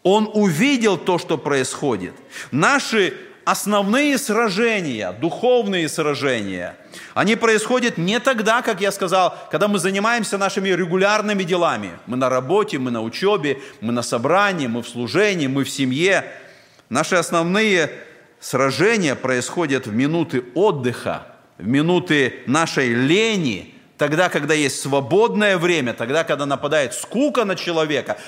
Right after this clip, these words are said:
Вот это основная, а, а, основной опасный момент, когда сатана начинает поражать нас. Именно в эти минуты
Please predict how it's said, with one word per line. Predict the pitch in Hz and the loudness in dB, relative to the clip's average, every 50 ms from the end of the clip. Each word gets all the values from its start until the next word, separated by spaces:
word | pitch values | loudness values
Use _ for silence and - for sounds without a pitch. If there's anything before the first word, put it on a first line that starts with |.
| - - | -18 -10
Вот | - 131 190 214 208 214 - - | -2 0 2 2 0 0 -2 0
это | 214 254 254 - - 190 156 | 2 2 2 2 2 0 0
основная, | - 165 165 - - 185 170 165 170 185 208 233 233 226 220 208 - - - - - - | 2 0 -2 0 0 0 0 0 0 0 2 2 2 2 2 0 0 -4 -10 -18 -10 -6
а, | - 135 135 - | -4 -4 -2 0
а, | 143 156 165 | 0 0 0
основной | 160 - 185 190 175 165 180 202 233 247 247 226 | 0 0 0 0 0 2 2 2 4 4 2 2
опасный | - 180 170 - - 220 233 226 - - 202 214 214 | 0 -2 -2 0 0 0 0 0 0 -2 -2 -2 0
момент, | 196 208 208 208 208 208 196 170 131 110 - - - - - - _ _ _ _ _ _ _ - | 0 0 0 0 0 0 0 0 -2 -4 -8 -12 -18 -20 -20 -20 _ _ _ _ _ _ _ -8
когда | 127 123 139 143 | -4 -2 -2 0
сатана | - - 147 135 151 147 151 170 180 | 0 0 -2 0 0 0 2 2 2
начинает | 175 160 - - 151 151 151 143 131 120 - | 0 0 -2 -2 -2 0 0 0 -2 -2 -2
поражать | 127 127 123 120 113 131 127 123 - - | -2 -2 -2 -2 0 0 0 -2 -2 -4
нас. | 104 92 - - - | -6 -6 -6 -4 -2
Именно | 175 190 214 214 202 185 | 0 2 2 2 2 2
в | 147 151 | 2 2
эти | 240 247 247 247 240 | 2 2 2 0 0
минуты | 233 214 220 214 208 214 202 196 202 160 143 123 - | 0 2 2 2 2 2 0 0 0 0 -2 -2 -4